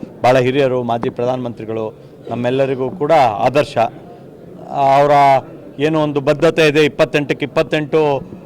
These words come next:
ಆ, ಲೋಕಸಭಾ ಕ್ಷೇತ್ರವನ್ನು ಎನ್ ಡಿ ಎ ಗೆಲ್ಲಬೇಕು, ಸನ್ಮಾನ್ಯ ನರೇಂದ್ರ ಮೋದಿಯವರು ಮತ್ತೊಮ್ಮೆ ಪ್ರಧಾನಿಯಾಗಬೇಕು ಅಂತೇಳಿ ಹೇಳಿ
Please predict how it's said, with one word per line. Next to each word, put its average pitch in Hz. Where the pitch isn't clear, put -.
ಆ, 131
ಲೋಕಸಭಾ 156
ಕ್ಷೇತ್ರವನ್ನು 139
ಎನ್ 139
ಡಿ 160
ಎ 160
ಗೆಲ್ಲಬೇಕು, 143
ಸನ್ಮಾನ್ಯ 139
ನರೇಂದ್ರ 135
ಮೋದಿಯವರು 139
ಮತ್ತೊಮ್ಮೆ 151
ಪ್ರಧಾನಿಯಾಗಬೇಕು 139
ಅಂತೇಳಿ 127
ಹೇಳಿ 151